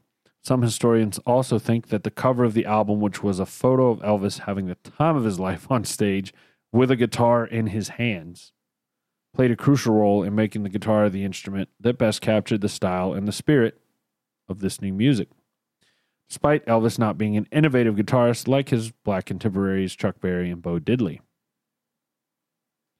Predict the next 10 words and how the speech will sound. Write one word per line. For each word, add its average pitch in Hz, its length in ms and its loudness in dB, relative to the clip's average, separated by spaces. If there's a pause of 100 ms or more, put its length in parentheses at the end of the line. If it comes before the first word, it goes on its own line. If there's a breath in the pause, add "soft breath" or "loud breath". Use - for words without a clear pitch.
(1200)
In 107 120 0
April 160 580 2
of 107 140 0
nineteen 107 340 0
fifty-six, - 760 -2 (160)
the 98 100 -6
world 110 420 4
almost 123 480 2
lost 147 420 0
Elvis 85 560 -4